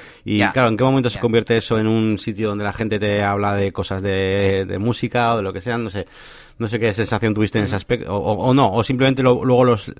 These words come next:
Speaker 1: los leíste y dijiste, "Bah, son comentarios sin más", pero no, no, no requiere que cambie de,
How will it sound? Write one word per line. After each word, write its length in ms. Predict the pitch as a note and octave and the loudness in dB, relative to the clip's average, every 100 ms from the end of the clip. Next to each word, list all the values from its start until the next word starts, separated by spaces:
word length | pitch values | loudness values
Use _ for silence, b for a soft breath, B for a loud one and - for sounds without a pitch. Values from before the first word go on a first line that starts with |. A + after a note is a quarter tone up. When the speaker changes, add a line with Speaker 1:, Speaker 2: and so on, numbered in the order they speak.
| - | -4
Speaker 1:
los 240 | A2+ G#2+ | 0 2
leíste 240 | A#2+ B2 | 2 2
y 40 | C3+ | 0
dijiste, 380 | G2+ G2 G#2 G2+ | 0 0 0 2
"Bah, 200 | F#2+ - | 0 -2
son 260 | G#2+ G#2 | -4 -2
comentarios 460 | F#2+ G2 F2+ G#2+ G2+ | 0 -2 0 0 0
sin 160 | G2 | -2
más", 260 | F#2+ A2 - B B B _ | 0 -2 -4 B B B _
pero 240 | - F#2+ F#2+ | -4 0 0
no, 360 | F#2+ F#2+ F#2 | 2 2 0
no, 220 | - A2+ - | -2 -4 0
no 100 | D#3 | 0
requiere 480 | D3 - A2+ F2+ D#2+ | 0 0 -2 0 -4
que 80 | |
cambie 320 | F2+ G2 F#2+ F2+ | -4 -2 0 2
de, 300 | F2+ F2+ | 2 0